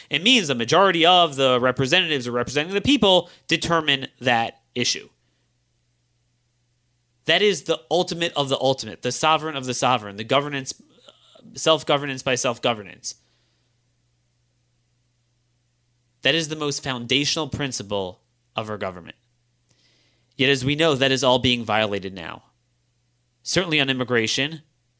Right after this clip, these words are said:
that it's being stolen by us. It's being stolen primarily by the unelected branch of government. And then also independently, the unelected branch of government is deciding everything. I,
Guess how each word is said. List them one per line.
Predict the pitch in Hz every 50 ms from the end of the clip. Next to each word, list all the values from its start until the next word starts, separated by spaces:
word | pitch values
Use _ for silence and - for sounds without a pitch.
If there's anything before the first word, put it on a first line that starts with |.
| _ _ _ _ _ _ _ _ _ _ _ _ _ _ _ _ _ _ _ _ _ _ _ _ _ _ _ _
that | - 117 120 117 - _ _ _ -
it's | 127 127 -
being | - 139 139 131 120
stolen | 117 - - 123 120 120
by | 117 110 104 101
us. | 104 120 143 143 - - - _ _ _ _ _
It's | 151 147 -
being | - 185 180 165 143
stolen | 131 - - - 185 214 208 202 180 160 139
primarily | - - 151 147 143 147 160 180 185 170 156 151 135
by | 117 156 170 175 165
the | 143 139
unelected | 143 151 143 139 135 127 - 143 120
branch | 123 123 120 113
of | 120 110
government. | 113 104 98 104 120 151 - _ _ _ _ _ _ _ _ _ _ _ _ _ _ _ _ _ _ -
And | 190 208
then | 208 190
also | 196 214 226 - 202 190
independently, | 185 175 165 202 277 320 254 190 185
the | 170 170
unelected | 175 185 185 185 175 170 165 156 139
branch | - 165 165 147 -
of | 139
government | 156 147 139 131 127 120 -
is | 139 135 120
deciding | 113 127 117 - 120 117 120 120
everything. | 120 113 110 110 - 117 110
I, | 110 139 143 -